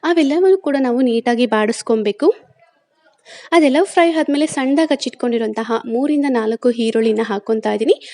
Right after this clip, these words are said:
ಅದ್ರ ಜೊತೆಗೆ ನಾನು ಶುಂಠಿ ಮತ್ತು ಬೆಳ್ಳುಳ್ಳಿ ಪೇಸ್ಟನ್ನ ಜಜ್ಜಿಟ್ಕೊಂಡಿದ್ದೆ. ನಾನು ಮಿಕ್ಸಿಗೆ ಏನು ಹಾ-, ಹಾಕ್ಕೊಂಡಿಲ್ಲ and ಪ್ಯಾಕೆಟು ಕೂಡ ಏನು ಯೂಸ್ ಮಾಡಿಲ್ಲ. ನಾನು ಫ್ರೆಶ್ ಆಗೇ ಮನೇಲೇ ಮಾಡ್ಕೊಂಡಿರುವಂಥ ಶುಂಠಿ ಬೆಳ್ಳುಳ್ಳಿನ ಆ್ಯಡ್ ಮಾಡ್ಕೊತಾ ಇದ್ದೀನಿ.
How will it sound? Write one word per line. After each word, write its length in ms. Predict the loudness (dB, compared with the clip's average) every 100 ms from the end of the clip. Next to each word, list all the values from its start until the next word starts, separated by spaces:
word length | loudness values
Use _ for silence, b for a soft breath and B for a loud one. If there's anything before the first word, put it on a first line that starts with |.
| B B
ಅದ್ರ 160 | -4 -4
ಜೊತೆಗೆ 280 | -2 -4 -4
ನಾನು 320 | -4 -4 -8 B B
ಶುಂಠಿ 360 | 2 6 8
ಮತ್ತು 300 | 8 6 -2
ಬೆಳ್ಳುಳ್ಳಿ 380 | 0 0 0 0
ಪೇಸ್ಟನ್ನ 500 | -2 -2 -2 -4 -6 -4
ಜಜ್ಜಿಟ್ಕೊಂಡಿದ್ದೆ. 800 | -4 -4 -6 -8 -2 -2 0 -2
ನಾನು 220 | -2 -2
ಮಿಕ್ಸಿಗೆ 460 | -2 -4 -10 -4
ಏನು 160 | -2 -2
ಹಾ-, 300 | -4 -6 -8 _ _ _
ಹಾಕ್ಕೊಂಡಿಲ್ಲ 640 | -10 -8 -4 -2 0 0 -2 -4 B B B
and 140 | -2 0
ಪ್ಯಾಕೆಟು 380 | -2 -2 -6
ಕೂಡ 160 | -2 -2
ಏನು 200 | 0 0
ಯೂಸ್ 300 | 2 0 0
ಮಾಡಿಲ್ಲ. 300 | 0 0 0 -4 -6 B _ -4
ನಾನು 220 | -2 -2
ಫ್ರೆಶ್ 320 | -4 -6 -6
ಆಗೇ 160 | -4 -2
ಮನೇಲೇ 360 | -2 -2 -2
ಮಾಡ್ಕೊಂಡಿರುವಂಥ 640 | -4 -6 -4 -4 -2 -2 -4 -6
ಶುಂಠಿ 200 | -4 -2
ಬೆಳ್ಳುಳ್ಳಿನ 360 | 0 2 0 -2 -4
ಆ್ಯಡ್ 200 | -6 -4
ಮಾಡ್ಕೊತಾ 420 | -4 -4 -4 -2
ಇದ್ದೀನಿ. 160 | -2